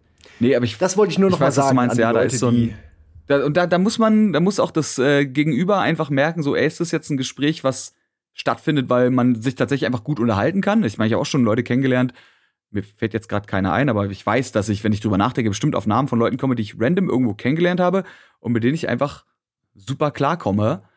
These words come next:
Speaker 1: äh, wo ich weiß, so, die, die kannten mich vorher schon, aber die haben sich halt mir gegenüber so normal verhan-, verhalten, dass da gute Gespräche draus geworden sind und ich mich mit denen dann einfach so ab und zu jetzt immer mal noch treffe irgendwie.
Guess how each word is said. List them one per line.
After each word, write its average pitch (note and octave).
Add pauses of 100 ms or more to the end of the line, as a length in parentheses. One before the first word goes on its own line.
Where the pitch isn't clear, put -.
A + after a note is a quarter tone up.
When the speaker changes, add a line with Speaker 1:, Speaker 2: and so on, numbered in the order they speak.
(320)
Speaker 1:
äh, B2 (340)
wo A#2+
ich A2+
weiß, B2+
so, C#3
die, B2+
die B2
kannten C#3
mich D#3+
vorher D3
schon, A3 (640)
aber C#3
die C3+
haben D3+
sich C#3+
halt C#3+
mir C#3+
gegenüber D3
so A#2
normal D3
verhan-, G#2+
verhalten, A2
dass A#2+
da A#2
gute F3+
Gespräche D#3
draus D#3+
geworden C#3+
sind D3+
und F#2
ich B2+
mich C3
mit C3
denen C#3+
dann C3+
einfach B2+ (600)
so C#3
ab -
und C#3+
zu D#3+
jetzt C#3
immer D#3+
mal G#2+
noch F#2+
treffe F#2+
irgendwie. E2+